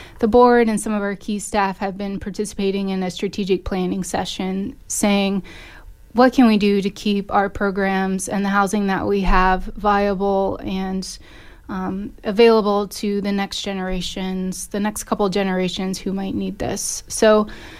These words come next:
we really have a culture shift going on at the Housing Authority. We need to address things locally. We need to look,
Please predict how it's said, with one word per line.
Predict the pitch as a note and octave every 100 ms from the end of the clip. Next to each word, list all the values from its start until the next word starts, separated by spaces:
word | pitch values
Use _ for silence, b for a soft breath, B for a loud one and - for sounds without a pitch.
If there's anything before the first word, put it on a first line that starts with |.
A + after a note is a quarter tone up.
| B B B B
we | A#3+
really | A#3+ C4+ C#4+
have | C4 B3 A3
a |
culture | G#3+ A3 G3+ G#3
shift | G3 G#3 G3+
going | A3 G3+ G3+
on | G3 G3
at | F#3+
the | F#3
Housing | F#3+ F#3 G3
Authority. | F#3+ G3+ F#3+ F#3 F#3+ F#3+
We | G3 G#3
need | A3 A3 A3 -
to | A3 G#3 G3+
address | F#3+ G3+ G3 -
things | G3+ G3 F#3+
locally. | G3 F#3+ - G3 F#3+ F#3+
We | G3
need | G#3 G3+ G3+
to | G#3
look, | F#3+ F#3 - -